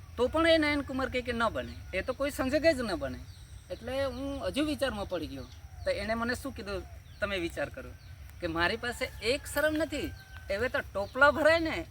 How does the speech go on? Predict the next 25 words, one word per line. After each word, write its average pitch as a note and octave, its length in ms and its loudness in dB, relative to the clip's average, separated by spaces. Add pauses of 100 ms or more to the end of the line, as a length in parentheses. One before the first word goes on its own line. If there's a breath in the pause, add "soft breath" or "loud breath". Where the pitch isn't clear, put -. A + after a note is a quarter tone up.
એટલી C4 260 -4
શરમ B3+ 300 0
છે, G#3 200 -4
તો G3 160 -2
હું A#3+ 220 -6
શું B3 200 -10
કરવાનું? B2+ 340 -6 (600)
હવે A#3+ 100 4
વિચાર B3+ 380 2
કરું, F3 420 -4 (760)
આટલા B3 340 4
નાના A3+ 280 2
છોકરા F#3+ 360 0
પાસે F3+ 280 0
એક C#4 220 4
ટોપલો G3+ 300 -2
ભરાય F3+ 220 2
એટલી F3+ 240 -2
શરમ F3 320 -4
છે, F#3+ 120 -4
તમારે E3 340 -2
વીડિયો D3 260 -8
કઈ F#3+ 180 -8
રીતે A#2+ 200 -12
બનાવો? A#2 300 -12